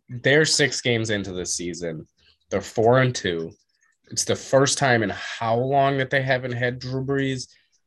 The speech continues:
and they don't really have that great of weapons outside. Michael Thomas isn't back yet. They obviously have Kamara.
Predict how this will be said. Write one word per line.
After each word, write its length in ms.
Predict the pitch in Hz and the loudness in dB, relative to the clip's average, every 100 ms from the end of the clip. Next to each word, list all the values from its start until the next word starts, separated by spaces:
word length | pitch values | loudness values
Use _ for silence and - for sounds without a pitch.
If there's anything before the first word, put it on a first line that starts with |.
| _ _ _ | _ _ _
and 340 | 120 113 107 104 | 2 2 2 2
they 100 | 104 | 2
don't 260 | 113 131 | 2 2
really 240 | 135 135 131 | 0 0 2
have 260 | 127 127 | 0 -2
that 160 | 131 123 | -2 -2
great 200 | 127 123 | 0 0
of 60 | |
weapons 440 | 113 120 123 131 123 | 0 -2 -2 -4 -2
outside. 500 | 120 113 131 120 113 | -2 -2 0 0 0
Michael 280 | 107 101 104 | -4 -10 -12
Thomas 440 | 131 120 117 110 | -4 -2 0 -2
isn't 260 | 113 110 98 | -4 -6 2
back 320 | 110 107 - | 2 2 2
yet. 180 | 107 101 | 0 2
They 100 | 104 | 0
obviously 280 | 107 104 101 | 0 -2 -6
have 80 | |
Kamara. 560 | - 113 127 135 107 95 | -6 0 4 6 4 2